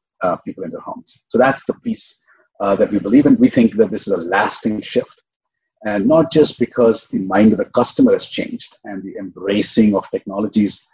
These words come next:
has gone up, but also the regulatory structure has changed, the policies have become more supportive, new,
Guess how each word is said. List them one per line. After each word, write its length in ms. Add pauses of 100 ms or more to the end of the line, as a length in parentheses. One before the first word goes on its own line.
(160)
has 140
gone 200
up, 140
but 80
also 260
the 100
regulatory 420
structure 380
has 160
changed, 520
the 200
policies 500
have 180 (420)
become 220
more 160
supportive, 640 (420)
new, 640